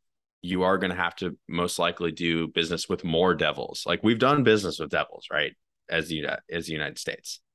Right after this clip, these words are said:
But I think that that list will continue to grow, and our leverage to say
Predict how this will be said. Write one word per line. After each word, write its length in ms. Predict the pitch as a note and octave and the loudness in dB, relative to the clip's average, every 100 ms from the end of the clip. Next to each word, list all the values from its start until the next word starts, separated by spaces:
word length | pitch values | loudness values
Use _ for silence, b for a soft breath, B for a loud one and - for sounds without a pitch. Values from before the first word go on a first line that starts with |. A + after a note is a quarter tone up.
| _ _ _ _ _ _ _ | _ _ _ _ _ _ _
But 100 | D#2+ | 0
I 100 | E2+ | 0
think 260 | E2+ F#2 E2+ | 0 -2 0
that 200 | E2+ - _ | -2 -2 _
that 180 | F2+ D#2 | -2 -2
list 540 | F#2 G2 F2 - - - _ _ _ _ _ | 0 0 0 -4 -10 -18 _ _ _ _ _
will 360 | F2 D#2+ D2+ D2+ _ _ _ _ | 0 2 0 -2 _ _ _ _
continue 460 | - E2 D2+ F2 E2 | -6 -4 -2 -2 -2
to 80 | D#2 | -4
grow, 640 | D2+ D#2 D2 C#2 C2+ F#2 - _ _ _ _ _ _ | -2 0 2 2 0 -8 -14 _ _ _ _ _ _
and 340 | E2+ D#2+ D#2 D#2 - | 0 0 0 -2 2
our 200 | F2 F#2 | 4 4
leverage 680 | E2+ E2+ E2 D2+ D2 - - | 4 2 2 0 -2 -6 -4
to 440 | F2+ D#2+ D#2 D2+ D#2 - _ _ | 0 2 2 0 -2 -8 _ _
say 640 | - - D#2 D#2 D#2 D2+ | -4 0 2 2 2 -2